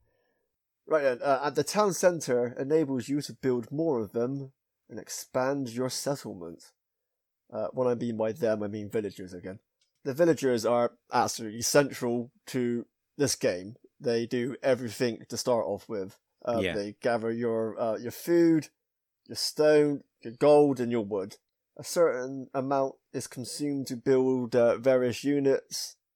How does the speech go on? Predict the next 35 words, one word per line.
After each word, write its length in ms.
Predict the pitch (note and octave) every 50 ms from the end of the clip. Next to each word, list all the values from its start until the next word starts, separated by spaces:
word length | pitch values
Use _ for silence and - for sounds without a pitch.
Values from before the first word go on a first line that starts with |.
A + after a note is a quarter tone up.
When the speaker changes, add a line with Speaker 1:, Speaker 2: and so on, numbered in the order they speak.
| _ _ _ _ -
Speaker 1:
and 180 | A#2 A#2 A#2 - _ -
buildings. 640 | C#3 C3 B2 A#2 A2 A2 A2 A2 A2 G#2+ - - _ _ _ _ _ _ _ _ _ _ _ _ -
So, 220 | - - A#2 A#2
like, 300 | A2+ A2+ A2+ A2+ G#2+ -
you 80 | B2+ A#2
know, 160 | A2+ A2+ A2+
for 160 | G#2 - B2
instance, 380 | A#2 A2 A2 - A#2 A2+ A2+ -
you're 100 | A#2 A#2
trying 160 | G#2 A#2 A#2
to 80 | A#2 A2+
build 220 | - - A#2+ A#2
a 40 | A2+
marketplace, 840 | A2 A2+ B2+ B2+ B2+ A#2 - A#2+ - - - B2 A#2+ A#2+ A#2+ A2 -
you 80 | A#2+ A#2
need 220 | A2+ A2+ A2+ -
a 80 | - -
hundred 540 | - - - C3+ C3 A2+ A#2+ A#2+ A#2+ A#2 - _ _ _ _ -
wood, 300 | A#2 C3 C3+ C3 A#2+ - _ _ _ _
hundred 360 | - B2 B2 A2+ - B2 A#2+ _ -
gold, 320 | - B2+ B2 B2 A#2+ A#2
and 100 | A#2 A2
a 60 | A2
hundred 280 | G#2 A#2+ A#2 A2 A2+ G#2
food. 480 | - - - B2+ A#2+ A#2+ A#2+ A#2+ A2+ A#2 _ _ _ _ _ _ _ _ _ _ _ _ _ -
Obviously, 340 | B2+ A#2+ B2 A#2 - C3
you 180 | B2+ B2 B2+ C3
need 120 | C#3 C3+
to 60 | C3 B2
keep 300 | - - C#3+ - - -
your 120 | B2+ B2
villagers 600 | A2 D3 C#3 C#3 C3+ A#2+ C3+ C3+ B2+ B2+ A#2 - _ _ _ _ _
always 320 | - D3 C3+ B2+ B2 A#2+ A2+
working. 600 | A2+ B2+ A#2+ A#2 A2 G#2 - A#2+ G2+ F#2 F2+ - _ _ _ _ _ _ _
Speaker 2:
Yeah. 260 | - G2+ F2 E2 D#2